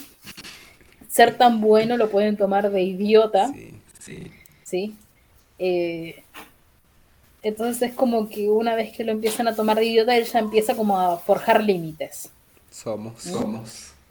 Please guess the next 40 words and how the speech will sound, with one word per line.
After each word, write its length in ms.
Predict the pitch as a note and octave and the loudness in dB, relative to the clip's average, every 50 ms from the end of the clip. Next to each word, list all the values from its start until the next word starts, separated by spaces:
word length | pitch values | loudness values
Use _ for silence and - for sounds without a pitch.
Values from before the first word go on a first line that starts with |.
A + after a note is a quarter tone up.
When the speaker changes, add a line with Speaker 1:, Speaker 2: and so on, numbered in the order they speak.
| - _ - | -20 _ -10
Speaker 1:
Eh, 320 | F#3 F#3+ F#3+ F3+ F3 F3 _ _ _ - | -8 -8 -6 -8 -10 -12 _ _ _ -20
empieza 400 | - - - G3+ G3 G3 - A3 | -12 -4 0 0 0 0 0 -2
a 60 | G#3+ | 0
forjar 440 | G#3+ - G3 F#3 - F#3 F#3 F#3 - | 2 0 -2 0 -2 -4 -6 -6 -4
límites. 520 | F3 E3+ D#3 D3+ D3+ D3 - - D3+ - - _ _ - - - - - - - - | -6 -6 -6 -8 -8 -10 -12 -14 -16 -16 -18 _ _ -10 -6 -6 -6 -6 -8 -10 -6
Eh, 220 | F#3 F3 F3 E3+ - | -4 -4 -4 2 6
pero 200 | - G#3+ G#3+ G#3+ | 8 8 10 10
vamos 260 | A3 A#3+ B3+ C#4 C#4+ B3+ | 10 10 8 8 6 4
de 80 | C4 | 2
nuevo 240 | A#3 A#3+ B3+ C#4+ D4 C#4+ | 2 6 8 6 8 6
con 160 | G#3+ G3+ G3 | 4 2 2
lo 240 | G3 G3 F#3+ F#3+ F#3 | 2 2 2 2 2
de 260 | F#3 F#3 F#3 F#3 F#3 | 2 2 0 0 -2
soñador, 680 | - - - G#3+ G3+ F#3+ F#3 F#3 F3+ G3+ B3 C4+ B3 A3 | -2 -4 -2 -2 -2 -2 -2 -2 0 2 2 2 2 0
¿no? 200 | G3 F#3+ G3 A#3 | -4 -2 -2 -4
Speaker 2:
Ujú. 460 | B3 - - - - _ _ - - - | -4 -8 -14 -20 -20 _ _ -16 -8 -4
Speaker 1:
Porque 840 | F#3 F3+ F3 - - - G3+ F#3+ F#3 F#3 F#3 F3+ F3+ F#3 F#3 F#3 G3+ | -4 -4 -4 -6 -8 -2 0 2 2 2 2 0 0 0 -2 -2 0
no 300 | A#3 B3 C#4 F4+ F4 - | 6 8 8 8 8 4
puede 260 | D#4+ E4+ F4+ F#4+ F#4 | 2 4 4 4 4
dejar 360 | E4 C#4+ - - A#3+ A#3+ B3 | 2 0 0 2 0 2 4
de 100 | C4 B3+ | 4 4
lado 220 | A3 G#3 G#3+ A3+ | 6 6 6 4
esa 200 | A3+ A3 - G#3+ G3+ | 2 0 -2 -6 -6
faceta, 600 | - - D#3 D#3 - - D#3 D3+ - - F3 F#3+ | -4 -8 -8 -8 -6 -8 -8 -6 -2 -2 -2 -2
aunque 400 | F3 - F3 F3 F3 D#3+ E3+ E3+ | -2 -4 -6 -6 -6 -6 -6 -2
le 140 | E3+ F3+ F#3+ | 2 2 2
hayan 280 | G3 - B3+ A#3 A#3 | 2 0 -4 -4 -4
tirado 280 | - A#3 G#3 G3+ G3+ G#3 | -4 2 4 6 6 6
el 80 | G#3+ | 6
sueño 340 | G#3+ - - F#3+ F#3+ G#3 A3 | 4 0 -6 -6 -2 0 2
abajo, 520 | G#3 E3+ D#3 D#3 - - F3 F3+ G3+ G3+ - _ _ _ _ _ _ _ _ _ _ | 2 2 2 0 -2 -2 0 0 0 0 -4 _ _ _ _ _ _ _ _ _ _
no 220 | - G#3+ B3 D4+ D4 | 0 4 4 6 6
puede 200 | D#4+ E4+ E4+ E4 | 6 6 6 6
dejar 280 | D#4 D#4 - C#4+ C#4+ | 6 4 4 2 4
de 80 | C#4 C4 | 4 6
lado. 200 | B3+ C4+ C4 A#3+ - - | 8 8 6 6 4 0
Él 160 | - C4+ C#4 - - - - - - - | 0 -2 -2 -2 -6 -12 -14 -14 -8 0
si-, 120 | - D#4+ D#4 | 2 2 2
siempre 420 | D#4+ - - - E4+ D#4+ D4 D4+ | 2 -2 -4 -4 -4 -2 -2 -4
tien-, 300 | - - C#4 C#4+ D4 C#4+ | -2 0 2 2 2 0